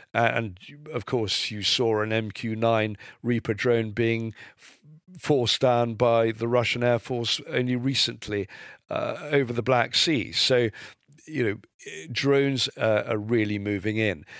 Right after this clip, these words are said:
So with the postscript, it's worth looking at how drones and aircraft, reconnaissance assets, are going to combine and cooperate in the years ahead.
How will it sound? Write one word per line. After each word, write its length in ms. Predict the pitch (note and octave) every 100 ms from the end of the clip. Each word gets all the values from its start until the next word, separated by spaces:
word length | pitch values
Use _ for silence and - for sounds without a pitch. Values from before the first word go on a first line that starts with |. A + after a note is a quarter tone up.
| -
So 260 | - D#3 C#3+
with 260 | C#3+ E3
the 80 | E3
postscript, 600 | D3 D#3+ C#3 - G2 -
it's 180 | A2+ -
worth 400 | A#2 C3 B2+ -
looking 440 | B2 - G#2+ G2 - - - -
at 180 | A#2 -
how 280 | C3+ B2+ A#2+ A#2
drones 800 | - B2 C3 B2+ A#2+ A#2 A#2 A2 -
and 380 | A#2+ A#2+ A#2+ -
aircraft, 880 | B2 A#2+ A#2+ - G2+ A1 - - -
reconnaissance 760 | G2+ G2 - B2 A#2+ - G2 F#2+
assets, 580 | F2+ - F#2+ - - - - - -
are 140 | A2+ C3
going 180 | A#2 G#2+
to 120 | G2+
combine 600 | - G2+ A2+ A2 G2+ G2
and 100 | F#2
cooperate 600 | - G2+ F#2+ F#2+ F2 -
in 100 | F#2
the 80 | G2
years 340 | F#2+ F2 - -
ahead. 460 | F#2+ F#2+ G#2+ D#2+